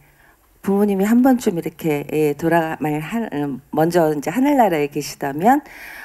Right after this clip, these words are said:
어, 본인의 그 후회도 있으면서 <laughs> 이렇게 한 번쯤 이렇게, 어, 만나보고 싶다는 생각은 누구나 할 거라고 저는 생각합니다. 저도 마찬가지고,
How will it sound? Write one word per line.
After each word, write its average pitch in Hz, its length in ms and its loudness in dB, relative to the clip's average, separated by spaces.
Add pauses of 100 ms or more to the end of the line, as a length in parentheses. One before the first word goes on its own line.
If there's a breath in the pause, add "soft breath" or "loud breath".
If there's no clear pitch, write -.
(120 loud breath)
어, 151 120 -6
본인의 208 640 4
그 156 160 0
후회도 277 400 2
있으면서 202 800 2
<laughs> - 460 -8
이렇게 185 260 -4
한 214 180 2
번쯤 185 560 2
이렇게, 165 500 -4
어, 151 160 -4
만나보고 226 600 2
싶다는 233 420 0
생각은 190 440 -4
누구나 156 260 -4
할 269 460 4
거라고 170 420 -2
저는 147 280 -8
생각합니다. 208 760 -2
저도 160 260 -6
마찬가지고, 151 880 -2